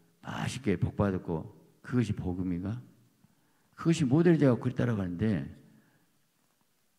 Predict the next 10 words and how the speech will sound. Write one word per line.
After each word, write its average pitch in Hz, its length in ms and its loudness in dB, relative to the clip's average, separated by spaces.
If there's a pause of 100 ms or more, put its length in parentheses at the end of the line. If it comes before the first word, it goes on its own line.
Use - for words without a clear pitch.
(400)
매맞고 143 560 4
굶주리고 127 520 4
헐벗고 123 640 0
굶고 139 320 0
젖고 117 260 -4
헐벗었느라 120 680 0
바울은 98 420 -4
그랬는데 90 640 -4
그것이 113 280 -8
없어요. - 240 -10